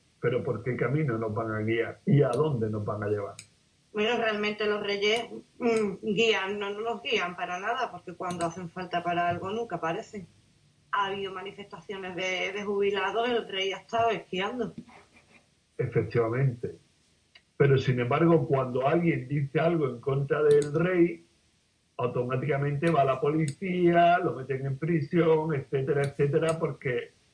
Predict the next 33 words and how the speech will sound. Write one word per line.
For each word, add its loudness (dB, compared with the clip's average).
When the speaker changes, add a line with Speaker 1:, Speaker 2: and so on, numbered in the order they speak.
Speaker 1:
porque -6
el -4
rey -2
está -6
protegido, -2
porque -4
no -4
se -6
pueden -2
decir 0
mentiras -4
sobre -2
el -6
rey. 0
Pero 0
claro, 0
cuando -2
lo -2
que -2
estás -4
diciendo -2
no 0
es -2
una -2
mentira, 4
sino -2
que 4
es 6
una -2
verdad 2
y 2
una -2
realidad, 2